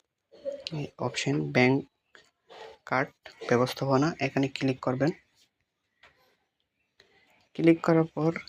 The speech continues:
এটা আমি এক-, আমার অ্যাকাউন্টটা এখানে লাগাই ফেলছি, সেই জন্য এরকম দেখাচ্ছে।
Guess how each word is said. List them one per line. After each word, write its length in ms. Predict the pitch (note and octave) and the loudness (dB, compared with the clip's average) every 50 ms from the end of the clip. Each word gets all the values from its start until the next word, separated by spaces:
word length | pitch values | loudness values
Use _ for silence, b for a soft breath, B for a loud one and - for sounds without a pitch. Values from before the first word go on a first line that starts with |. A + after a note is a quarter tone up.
| - - - | -2 2 2
এটা 180 | C3 C3 - C#3 C#3 C3+ | 2 4 4 2 4 4
আমি 180 | C3 C3 C3+ C3 C3 B2+ B2+ - - _ _ _ - B2+ | 4 4 4 4 2 2 0 -4 -6 _ _ _ -14 -14
এক-, 160 | B2+ B2+ _ _ _ _ _ _ _ _ - - _ _ _ _ - | -14 -14 _ _ _ _ _ _ _ _ -20 -20 _ _ _ _ -6
আমার 180 | - C3+ B2+ B2 | -2 0 2 4
অ্যাকাউন্টটা 420 | B2+ B2+ B2+ B2+ B2+ B2+ C3 B2+ C3 C3 - - B2+ C3 | 4 4 4 4 2 4 2 0 -2 -2 -4 -10 -10 -8
এখানে 200 | C3 - C3 C3 B2+ B2+ | -6 -4 -4 -2 0 0
লাগাই 180 | B2 B2+ B2+ C3 | 0 2 2 2
ফেলছি, 280 | C#3+ D3 D3 - - F3 E3 | 2 0 0 0 0 0 2
সেই 120 | D#3 C#3+ C3+ | 2 0 0
জন্য 140 | C3+ C3+ C3+ C3 | 2 0 0 0
এরকম 200 | C3 C3 - C3 C3+ C3+ | 0 0 -2 -2 -2 -2
দেখাচ্ছে। 300 | C3+ C#3 C#3 - - | -2 -4 -4 0 0